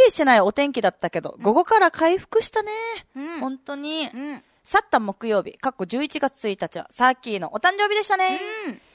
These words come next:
Speaker 1: 去年の、えー、二十五歳の誕生日前には、鈴崎二人で、お肌がやばいとか、お肉がやばいなど、
Speaker 2: うん。
Speaker 1: いろいろわめいていて、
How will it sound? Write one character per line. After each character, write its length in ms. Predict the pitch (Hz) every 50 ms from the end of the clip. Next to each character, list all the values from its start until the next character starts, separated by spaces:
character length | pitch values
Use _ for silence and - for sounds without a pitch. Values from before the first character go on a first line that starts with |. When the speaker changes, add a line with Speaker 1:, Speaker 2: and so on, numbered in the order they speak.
| _ _ _
Speaker 1:
去 100 | - 392 466 494 494 466 381
年 120 | 277 226
の、 200 | 202 165 143 - _ _ _ _ _ _ -
え 80 | 190
ー、 40 | 185
二 120 | 202 247 240
十 140 | 240 226 208
五 80 | 214
歳 160 | 208 220 185
の 60 | 175 165
誕 200 | - 202 202 202
生 100 | 202 196
日 60 | 190
前 200 | 196 190 190 185
に 80 | 170
は、 100 | 156 -
鈴 180 | - - 233 240
崎 220 | - 233 214 220
二 180 | 202 - - -
人 120 | 202 180
で、 120 | 156 - - - - - - -
お 60 | 185
肌 240 | 196 208 220 196 175
が 80 | 160
や 180 | 156 160 165 175
ば 140 | 180 180 147
い 160 | - - _ _ _ _ _ -
と 80 | 202
か、 160 | - 143 - _ _ _
お 60 | 214
肉 220 | 254 330 294 277 226
が 100 | 190 175
や 180 | 180 202 220
ば 160 | 214 240 233 220
い 80 | - -
な 100 | - 226
ど、 100 | - 226
Speaker 2:
う 20 |
ん。 20 | 196
Speaker 1:
い 40 | 202
ろ 100 | 214 220
い 60 | 220
ろ 80 | 214 202
わ 120 | 196 196
め 120 | 214 226 220
い 60 | -
て 100 | - 151
い 60 | 143
て、 180 | - - -